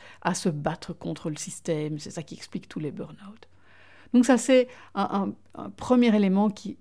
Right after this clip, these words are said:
à mes yeux, au niveau individuel, permet dans salt de, d'avoir ce type de résultat parce que, parce que libère énormément d'énergie.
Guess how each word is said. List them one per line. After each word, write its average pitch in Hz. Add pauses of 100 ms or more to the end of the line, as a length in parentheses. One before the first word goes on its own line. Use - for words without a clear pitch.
(120)
à 214
mes 208
yeux, 208
au 202
niveau 180
individuel, 175
permet 196
dans 165
salt 190 (460)
de, 165
d'avoir 165
ce -
type 170
de 170
résultat 165
parce 190
que, 202
parce -
que 208
libère 175
énormément 160
d'énergie. 151